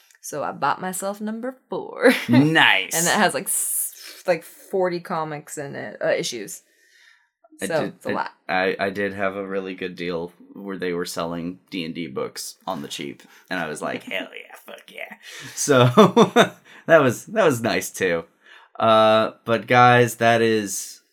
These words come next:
Speaker 2: that is it for us this episode. It went longer than we were
Speaker 1: Yeah, we're
Speaker 2: expecting.
Speaker 1: like, "Let's have just a short and sweet episode about gratitude," and here we are.
Speaker 2: And here we are. It's now thirty-three, almost thirty-four minutes in. Follow us on Instagram at Hey Who Podcast.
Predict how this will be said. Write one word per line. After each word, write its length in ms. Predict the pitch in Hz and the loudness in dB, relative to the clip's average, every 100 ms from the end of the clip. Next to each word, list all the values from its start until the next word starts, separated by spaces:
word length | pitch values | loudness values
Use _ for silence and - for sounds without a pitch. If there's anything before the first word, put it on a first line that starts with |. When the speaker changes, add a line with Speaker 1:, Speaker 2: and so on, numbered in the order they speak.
| _ | _
Speaker 2:
that 180 | 104 110 | -2 -2
is 120 | 101 | 2
it 160 | 117 113 | 2 2
for 220 | - 117 | 2 2
us 140 | 110 | 2
this 180 | 110 104 | -2 -2
episode. 380 | 110 107 113 110 | -2 0 0 2
It 80 | 104 | 2
went 240 | 135 - | 2 2
longer 420 | 110 113 120 127 | 4 4 4 0
than 180 | 123 120 | 0 0
we 140 | 120 | 0
were 80 | 117 | 2
Speaker 1:
Yeah, 40 | 117 | 0
we're 20 | |
Speaker 2:
expecting. 520 | 113 - 254 226 233 | -2 2 4 6 6
Speaker 1:
like, 180 | 240 233 | 4 2
"Let's 140 | 320 | 0
have 180 | 381 381 | 2 2
just 160 | 403 359 | 0 -8
a 80 | 294 | -6
short 380 | - 277 277 | -4 -2 -2
and 120 | 277 269 | -4 -10
sweet 360 | 277 269 269 | -8 -6 -4
episode 280 | 226 - 254 | -6 -6 -8
about 180 | 247 220 | -6 -4
gratitude," 500 | 226 220 240 - 165 | -4 -4 -6 -10 -8
and 80 | 180 | -8
here 120 | 180 | -10
we 120 | 180 | -10
are. 180 | 156 156 _ | -10 -12 _
Speaker 2:
And 240 | 107 117 117 | -4 -2 0
here 120 | 107 | 2
we 140 | 117 | 2
are. 240 | 156 127 98 | 4 4 2
It's 260 | 92 - | -2 -6
now 200 | 104 101 | -6 -4
thirty-three, 1000 | 101 104 104 107 107 107 110 113 113 113 - | -4 -4 -4 -6 -8 -6 -4 -4 -4 -6 -8
almost 340 | - 104 104 | -8 -8 -8
thirty-four 320 | 104 101 104 113 | -8 -8 -8 -6
minutes 280 | 113 113 127 | -4 -4 -6
in. 220 | 110 - _ - - _ _ _ _ | -6 -10 _ -20 -20 _ _ _ _
Follow 260 | 117 107 139 | 4 6 6
us 160 | 170 | 6
on 100 | 190 143 | 4 4
Instagram 640 | 127 - 117 113 120 151 | 2 0 4 6 6 4
at 80 | 104 | 2
Hey 160 | 107 104 | 2 2
Who 100 | 135 | 2
Podcast. 840 | 135 110 101 110 98 110 180 - | 4 4 2 2 4 4 2 -6